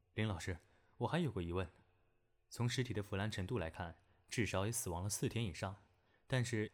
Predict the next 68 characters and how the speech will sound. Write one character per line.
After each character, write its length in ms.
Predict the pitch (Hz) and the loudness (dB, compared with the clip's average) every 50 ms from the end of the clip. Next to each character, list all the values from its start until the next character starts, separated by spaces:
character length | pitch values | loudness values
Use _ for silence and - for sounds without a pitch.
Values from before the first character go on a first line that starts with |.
| - - | -6 -2
您 120 | 135 151 | 0 0
却 140 | 143 - 180 | 0 0 0
叫 140 | - 170 156 | 0 2 2
李 160 | 123 98 - | 2 2 2
队 160 | - 135 120 | 2 2 2
长 280 | - 101 87 80 90 104 | 2 0 -2 -2 -4 -4
拷 140 | - 101 92 | -4 -4 -4
前 220 | - - 101 135 | -2 -2 -2 -2
两 120 | 156 123 | -2 -4
天 140 | 90 - 95 | -4 -4 -6
的 80 | 90 85 | -4 -4
监 160 | - 98 90 | -4 -6 -6
控 160 | 82 95 92 | -4 -6 -4
视 100 | - 98 | -4 -4
频 160 | - 87 87 | -4 -4 -6
回 140 | - - 80 | -6 -6 -6
来， 240 | 80 82 85 - - _ - - _ _ _ | -6 -6 -8 -10 -16 _ -20 -20 _ _ _
这 140 | - - 185 | -2 0 0
是 120 | 156 - 95 | 2 2 0
为 120 | 87 82 | -2 -2
什 100 | - - | -4 -6
么 80 | 76 - | -10 -10
呢？” 120 | 95 - - - _ _ _ _ _ _ _ _ _ _ _ _ _ _ _ _ _ _ _ _ _ _ _ _ _ _ _ _ - _ | -12 -14 -16 -20 _ _ _ _ _ _ _ _ _ _ _ _ _ _ _ _ _ _ _ _ _ _ _ _ _ _ _ _ -20 _
我 100 | - 123 | -2 0
不 100 | 120 147 | 2 2
太 160 | 147 160 175 151 | 2 4 4 4
明 200 | 131 139 151 165 | 4 4 4 4
白 120 | 165 139 | 2 2
林 160 | 107 101 131 | 2 2 2
老 160 | 151 135 92 | 2 2 0
师 200 | 82 - - 95 | 0 0 -2 -2
这 180 | - - 104 98 | 0 0 0 -2
举 180 | - - 82 80 | -2 -4 -6 -6
动 140 | - 101 | -4 -4
的 100 | 95 90 | -4 -2
意 160 | 95 123 113 - | -2 -2 -4 -4
图。 220 | - - - - _ _ _ _ _ _ _ _ _ _ _ _ | -8 -12 -16 -16 _ _ _ _ _ _ _ _ _ _ _ _
从 200 | - 127 127 123 | -2 0 0 2
尸 120 | - 143 | 0 0
体 120 | - 107 | -2 0
的 100 | 101 120 | 0 0
腐 160 | 120 - 101 95 | -2 0 0 2
烂 140 | 113 117 | 2 2
程 200 | 101 - 98 104 | 0 0 -2 -2
度 220 | 117 - 139 104 90 | 0 0 -2 -2 -2
和 140 | - 113 120 | -4 -4 -4
死 180 | - - 90 | -4 -4 -4
后 100 | - 110 | -4 -2
血 200 | 113 - - 147 | -2 -2 -2 -2
凝 160 | 104 90 101 | -2 -2 -4
块 160 | 104 - 151 110 | -4 -4 -4 -4
来 120 | 82 80 | -4 -4
判 200 | - - 85 80 | -2 -4 -4 -2
断， 180 | 80 82 - - - _ - - - _ _ | -2 -4 -6 -6 -10 _ -20 -20 -20 _ _
死 260 | - - - - 165 | -10 -6 -2 -2 -2
者 140 | - - 104 | 0 0 -2
的 80 | 110 147 | 0 0
死 180 | - - - | -2 0 0
亡 180 | 87 87 101 110 | 0 0 0 -2
时 160 | - - 104 | -2 -2 -2
间 280 | 101 - 143 143 151 - - _ | -2 -2 -2 -4 -4 -4 -8 _
至 160 | - - 104 | -6 -4 -4
少 160 | 90 - 87 78 | -4 -4 -6 -6
在 120 | - 92 | -6 -6
三 260 | - - 113 120 123 | -4 -2 0 0 2
天 180 | 117 143 139 113 | 2 2 0 0
以 80 | 87 | -2
上， 240 | 78 - 107 101 - | -2 -4 -4 -4 -4